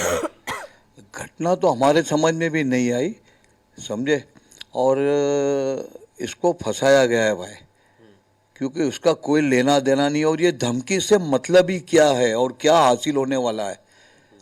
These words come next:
तो वो धमकी क्यों देगा और करेगा ही क्यों? और स-, समझदार है, पढ़ा लिखा लड़का है, समझे, और सोशल वर्कर है, जमात का काम चलाता है, मेहंदी क्लासेस चलाता है,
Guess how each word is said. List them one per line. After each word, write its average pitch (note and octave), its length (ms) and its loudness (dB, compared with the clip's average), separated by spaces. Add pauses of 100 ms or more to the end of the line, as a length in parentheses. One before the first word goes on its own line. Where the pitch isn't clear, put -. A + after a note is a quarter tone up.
तो D#3+ 60 -2
वो E3 100 2
धमकी C#3+ 400 -2
क्यों E3 300 -2
देगा D3 280 4
और D#3 100 4
करेगा D3+ 420 4
ही E3 100 6
क्यों? C#3+ 320 -8 (420)
और B2 120 -6
स-, - 140 -20 (260)
समझदार C3+ 560 0
है, D3 80 0
पढ़ा C3 340 -2
लिखा C3 300 -4
लड़का B2 380 -4
है, B2+ 360 -4 (760)
समझे, G2+ 300 -14 (320)
और C3 120 -2
सोशल D3 520 2
वर्कर D#3 380 4
है, A#2 340 -2 (800)
जमात B2 420 -2
का C3 160 0
काम B2+ 360 -2
चलाता A#2 560 -2
है, G#2+ 540 -6 (300)
मेहंदी A#2+ 400 -4
क्लासेस A2+ 540 -6
चलाता A2 440 -4
है, G#2+ 480 -6